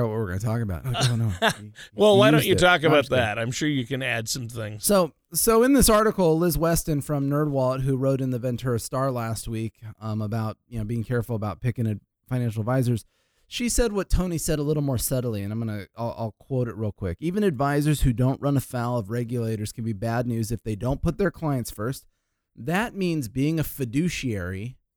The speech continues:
Speaker 1: putting your clients first. So not all financial planner type people that deal with your money are fiduciaries or have to put your needs first," which is totally b-,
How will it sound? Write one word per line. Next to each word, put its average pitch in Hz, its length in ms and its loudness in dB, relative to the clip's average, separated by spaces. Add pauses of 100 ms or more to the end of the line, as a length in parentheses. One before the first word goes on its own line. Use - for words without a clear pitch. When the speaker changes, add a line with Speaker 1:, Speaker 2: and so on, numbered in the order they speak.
(100)
Speaker 1:
putting 151 260 -2
your 156 140 -2
clients 135 380 -4
first. - 320 -6
So 143 100 0
not 147 400 2
all 147 460 2 (480)
financial 147 540 -2
planner 139 420 0
type 123 360 4
people 143 320 4
that 110 160 2
deal 131 160 6
with 120 100 4
your 123 120 6
money 123 220 6
are 117 100 8
fiduciaries 113 840 6
or 120 160 6
have 123 160 6
to 120 80 -2
put - 220 2
your 113 120 4
needs 117 380 6
first," 98 360 4
which 110 140 4
is 101 260 4
totally 135 520 6
b-, 107 400 6